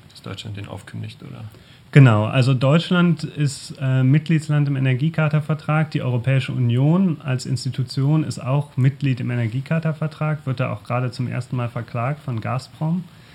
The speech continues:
Speaker 2: Ähm, das heißt, ähm, wir wollen sowohl, dass Deutschland als auch die, äh, E U aus dem Energiecharta-Vertrag aussteigen. Ähm, ein,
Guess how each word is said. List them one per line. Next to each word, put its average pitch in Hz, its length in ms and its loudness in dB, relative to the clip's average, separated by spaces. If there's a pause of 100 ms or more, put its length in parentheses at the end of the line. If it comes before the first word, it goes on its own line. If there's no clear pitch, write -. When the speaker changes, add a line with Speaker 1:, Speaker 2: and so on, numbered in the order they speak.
(260)
Speaker 2:
Ähm, 127 500 2 (960)
das 127 220 4
heißt, 139 440 6
ähm, 127 240 6
wir 123 120 2
wollen 139 260 6
sowohl, 131 320 0
dass 127 180 0
Deutschland 151 560 0
als 127 240 -4
auch 123 140 -2
die, 120 460 -2 (100)
äh, - 720 -6
E 127 60 2
U 156 340 4 (440)
aus 131 180 -2
dem 135 120 0
Energiecharta-Vertrag 123 1080 -2
aussteigen. 170 640 0 (560)
Ähm, 131 560 8 (200)
ein, 147 680 8